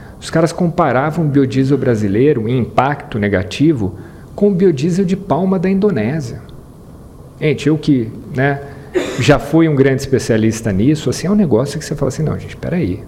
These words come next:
né? Aí eu, inocente, isso faz vinte anos já,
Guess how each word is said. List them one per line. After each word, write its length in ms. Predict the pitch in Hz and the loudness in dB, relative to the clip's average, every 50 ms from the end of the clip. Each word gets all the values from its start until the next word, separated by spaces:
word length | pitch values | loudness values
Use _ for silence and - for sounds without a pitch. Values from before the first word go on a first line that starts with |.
| - - | -14 -8
né? 220 | - 104 110 123 - - - - - - - - - - - | -6 -4 -4 -6 -6 -10 -18 -20 -20 -20 -18 -18 -16 -8 0
Aí 200 | 123 117 123 131 | 2 4 4 6
eu, 360 | 147 151 147 139 135 - - | 6 4 4 2 0 -2 2
inocente, 720 | - 147 156 151 143 131 151 - - 139 147 147 139 - 131 | 4 4 4 4 2 0 0 0 0 0 0 0 0 -2 -4
isso 120 | - - | -4 -2
faz 360 | - 117 117 113 110 107 101 | 0 0 2 2 0 -2 -4
vinte 420 | 101 110 101 113 131 123 120 - 110 | -4 -4 0 0 0 0 2 0 0
anos 220 | 104 110 110 107 | 2 2 2 2
já, 140 | 107 120 139 | 2 2 2